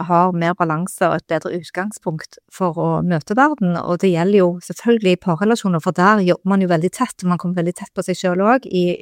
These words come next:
grensesetting og i møtene. Men, eh,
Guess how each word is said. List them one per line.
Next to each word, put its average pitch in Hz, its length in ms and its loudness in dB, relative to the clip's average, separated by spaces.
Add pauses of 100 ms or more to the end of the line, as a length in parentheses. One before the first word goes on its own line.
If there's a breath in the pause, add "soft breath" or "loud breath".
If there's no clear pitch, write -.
grensesetting 175 720 -2
og 175 100 2
i 175 100 0
møtene. 233 340 -2 (760 soft breath)
Men, 202 240 4
eh, 190 540 4